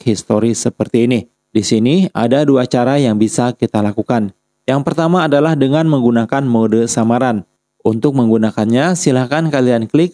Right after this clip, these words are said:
ikon akun yang ada di bawah ini. Setelah itu, pilih aktifkan mode samaran. Nah, berikutnya di sini kita lakukan pencarian. Setelah itu, baru kita bisa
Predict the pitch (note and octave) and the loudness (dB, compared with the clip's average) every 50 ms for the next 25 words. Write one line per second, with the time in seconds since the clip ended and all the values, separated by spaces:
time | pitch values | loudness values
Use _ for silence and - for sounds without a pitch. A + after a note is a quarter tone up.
0 | - - A#2+ A2+ - A#2+ A2+ A#2 G#2+ G#2+ - - C#3 D3+ D3+ C#3 A#2 G#2+ G#2+ A2 | -4 -4 -4 -2 -2 -2 -2 -2 -2 -4 -2 -2 0 0 2 0 0 0 0 0
1 | A2+ B2+ C3+ C3 A#2+ A2 G#2+ G#2 G#2 G2+ G#2 G#2+ A2 G#2+ G#2 B2 F3+ A3+ A#3 - | 0 0 0 0 0 0 2 2 2 0 0 0 0 0 0 2 2 0 0 -4
2 | _ _ _ _ _ _ _ _ _ _ _ _ _ _ - - - C3+ C#3 D3 | _ _ _ _ _ _ _ _ _ _ _ _ _ _ -12 -4 -2 0 2 2
3 | D#3 D3 D#3 F#3 F#3 F3 - D#3 D#3 D#3+ E3+ F3+ - - C#3 C#3+ - _ D#3 C#3 | 0 0 2 0 0 0 0 0 2 2 2 0 0 -2 -4 -6 -2 _ -2 -4
4 | - - - D#3+ D3+ C#3+ C3+ C3+ C3+ C3 B2+ B2+ B2 A#2+ - - A#2 A2+ G#2+ G#2 | -2 -2 -2 -2 0 0 0 0 2 2 2 0 0 0 -2 -2 0 0 0 0
5 | G#2 G2 F#2+ F#2+ F#2 - _ _ _ _ _ _ _ _ _ _ _ _ _ _ | 0 -2 -2 -4 -8 -12 _ _ _ _ _ _ _ _ _ _ _ _ _ _
6 | _ _ _ _ _ _ _ _ _ _ _ - G#2 G2+ G2+ G2 G2+ G#2+ G#2+ - | _ _ _ _ _ _ _ _ _ _ _ -4 -2 -2 0 0 0 0 0 0
7 | C#3 C3+ - D3+ D#3+ E3 D#3+ C#3+ C3 - D3 C#3+ D3 D#3 E3 D3 - D3 C#3 C#3 | 0 0 0 0 0 0 0 0 0 0 0 0 2 2 0 0 0 -2 -2 0
8 | B2 A#2+ A#2 A#2 - A#2+ - C#3+ C#3 C#3 C#3+ C3 - C3 A#2 G#2+ A#2+ A#2+ A2+ A#2 | 0 -2 -2 -2 -2 -2 -2 -2 -2 -2 -2 -2 -2 -2 0 0 0 0 2 2
9 | A2 A2+ A#2+ C#3 F3 G#3 A3+ A#3+ A#3 _ _ _ _ _ _ _ _ - - A#2 | 2 2 2 0 0 0 -2 -2 -4 _ _ _ _ _ _ _ _ -6 -2 -2
10 | A2+ A2+ A2+ A2+ - - D3+ D#3 E3 D3 A#2 A2 A2 A#2 A#2+ B2+ C#3+ D3+ C3 - | 0 0 0 0 0 0 2 2 2 2 2 0 0 2 2 2 2 0 0 -2
11 | - _ A#2+ A2+ - - C3 C3+ C3+ B2 A#2 G#2+ - - C3+ | -2 _ -2 -2 -2 -2 -2 -2 0 0 0 0 0 -2 -2